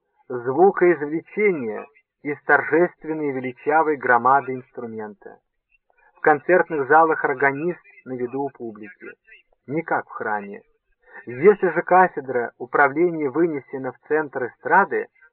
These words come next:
прослеживается работа рук и ног артиста, видны ручные клавиатуры и педаль,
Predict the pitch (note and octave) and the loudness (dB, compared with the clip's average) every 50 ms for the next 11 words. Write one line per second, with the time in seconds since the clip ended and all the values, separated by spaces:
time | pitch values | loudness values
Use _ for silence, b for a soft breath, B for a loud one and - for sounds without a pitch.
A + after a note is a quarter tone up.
0 | _ b b b b b b - D3+ D#3+ D#3+ - - F#3 A#3 A#3+ G#3 G3 G#3+ G3+ | _ b b b b b b 2 4 4 4 2 2 4 4 4 6 6 6 6
1 | G3 G3 G3 - F3+ D#3+ D3+ C#3 C3 D#3 F#3 G3 - - F#3+ F3+ F3 - b b | 6 4 4 2 0 2 2 2 2 2 2 2 2 0 0 0 0 0 b b
2 | b b - B2+ C#3+ F3+ G#3+ G#3 - - D#3+ D3+ D#3+ D#3+ D3+ - - B2+ A#2 A2+ | b b 0 4 6 6 6 4 4 0 0 2 4 2 2 2 0 -4 -4 -4
3 | _ _ - G3 G3 - - _ - E3 E3 D#3 B B B B B - B2+ D3 | _ _ -8 -8 -8 -8 -10 _ -8 -6 -6 -6 B B B B B -6 0 0
4 | E3 D3 C3 E3 F#3+ A3 A#3 A3 G#3+ - - C#3 D3+ D3+ - - - D#3+ F3 F#3+ | 0 2 2 2 2 2 2 0 -2 -4 0 0 0 0 0 -8 -6 0 2 4
5 | F#3+ F3 E3 D3+ C3 - _ _ _ _ _ - - D3+ D#3 D3+ C#3+ C#3+ C#3+ C#3 | 4 4 2 0 -2 -4 _ _ _ _ _ -4 2 4 6 6 6 6 6 6
6 | C3+ - - D#3+ F3 F#3 F3 D#3 C#3+ C3+ B2+ C3+ C#3 - - B2+ A#2 - - C#3+ | 4 4 2 2 4 4 4 4 2 -2 -4 -6 -8 -6 -6 -6 -6 0 4 6
7 | E3 F3+ F#3 F#3+ | 6 6 6 4